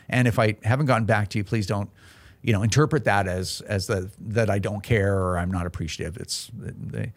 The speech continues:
it couldn't be further from the truth. So anyway, this is a fun shirt to wear, and, and, uh, and the person that sent this to me, if you're watching, I really appreciate it.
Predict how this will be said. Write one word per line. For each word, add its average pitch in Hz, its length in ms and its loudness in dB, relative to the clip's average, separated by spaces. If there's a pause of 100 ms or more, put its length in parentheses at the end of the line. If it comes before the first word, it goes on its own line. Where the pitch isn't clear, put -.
(320)
it 98 120 -2
couldn't 151 200 2
be 131 60 2
further 113 320 2
from 104 160 -4
the 95 80 -2
truth. 82 300 -6
So 139 200 6
anyway, 131 280 6
this 135 100 0
is 127 80 -4
a 160 80 4
fun 160 200 2
shirt 139 260 -2
to 127 80 0
wear, 123 240 4
and, 107 160 0 (240)
and, 117 160 0
uh, 113 160 0
and 110 380 -2
the 110 160 -8
person 143 320 0
that 120 40 -2
sent 127 220 -2
this 120 140 -2
to 131 100 -2
me, 123 100 0
if 107 80 -2
you're 110 100 -4
watching, 110 360 0
I - 20 0
really 107 280 -2
appreciate 104 440 -4
it. 98 160 -4